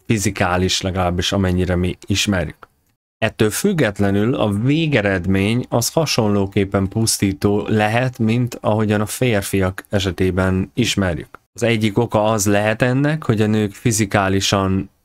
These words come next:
alacsonyabb rendűek, mint a férfiak, úgy értem, hogy gyengébbek, és ezért másfajta módszereket kellett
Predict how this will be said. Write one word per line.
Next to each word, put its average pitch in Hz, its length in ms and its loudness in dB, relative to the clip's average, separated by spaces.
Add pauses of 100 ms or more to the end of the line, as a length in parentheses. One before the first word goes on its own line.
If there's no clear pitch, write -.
alacsonyabb 101 640 0
rendűek, 92 540 0
mint 92 260 0
a 85 40 0
férfiak, 117 760 0 (320)
úgy 98 120 0
értem, 98 280 2
hogy 92 160 0
gyengébbek, 104 840 0 (320)
és - 140 0
ezért 104 320 0
másfajta 104 1080 0 (320)
módszereket 107 800 0
kellett 92 640 -2